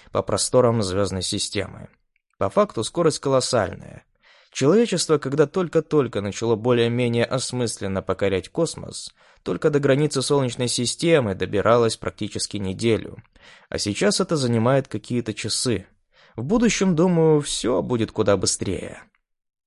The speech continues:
чем сейчас. «Прибыли в исходную точку маршрута», через долгие минуты прозвучал доклад Норы. Приступаем к изучению пространства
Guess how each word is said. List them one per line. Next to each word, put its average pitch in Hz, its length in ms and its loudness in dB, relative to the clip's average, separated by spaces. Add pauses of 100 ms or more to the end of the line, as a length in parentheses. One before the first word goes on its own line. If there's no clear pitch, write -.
чем 90 220 -8
сейчас. - 580 -10 (1000)
«Прибыли 156 320 6
в 156 100 4
исходную 135 400 2
точку 135 280 0
маршрута», 143 640 0 (360)
через 104 360 -2
долгие 98 540 0
минуты 110 420 -6
прозвучал 101 600 -2
доклад 92 440 -4
Норы. 98 500 -6 (680)
Приступаем 165 640 4
к - 40 -6
изучению 139 560 2
пространства 120 800 -2